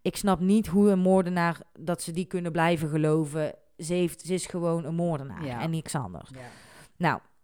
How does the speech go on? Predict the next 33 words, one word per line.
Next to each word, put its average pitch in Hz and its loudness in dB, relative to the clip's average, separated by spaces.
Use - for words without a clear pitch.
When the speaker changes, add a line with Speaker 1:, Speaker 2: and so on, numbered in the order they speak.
Speaker 1:
dan 180 0
nog 175 2
als 151 2
laatste 202 6
stuk, 208 6
ehm, 175 2
de 170 2
revolver 185 8
waarmee 180 4
Selena 175 0
werd 165 -2
vermoord, 180 2
die 180 0
werd, 196 4
was 180 0
na 202 4
het 202 2
proces 180 2
ineens 170 -4
zoek 220 -6
geraakt. 214 -2
Maar 190 2
die 202 8
werd 202 4
uiteindelijk 214 2
weer 190 8
gevonden 220 4
in 180 2
het 165 2
huis 170 4
van 185 -4
de 165 -2
rechtbankverslaggever. 269 0